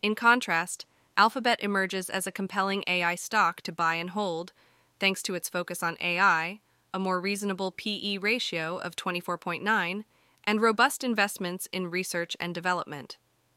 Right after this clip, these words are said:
The Nasdaq Composite has witnessed a forty-three percent increase in twenty twenty-three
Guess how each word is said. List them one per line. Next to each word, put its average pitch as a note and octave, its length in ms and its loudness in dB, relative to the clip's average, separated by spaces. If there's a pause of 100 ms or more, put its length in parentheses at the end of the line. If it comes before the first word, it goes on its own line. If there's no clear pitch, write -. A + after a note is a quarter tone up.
(320)
The A#3 80 4
Nasdaq C4 540 6
Composite A#3 580 2
has F#3+ 180 -6
witnessed F3+ 520 -4
a G3 80 -4
forty-three A3+ 560 -2
percent F#3+ 400 -4
increase F#3+ 500 -2
in F#3 140 -6
twenty F#3+ 260 -2
twenty-three F#3 720 -4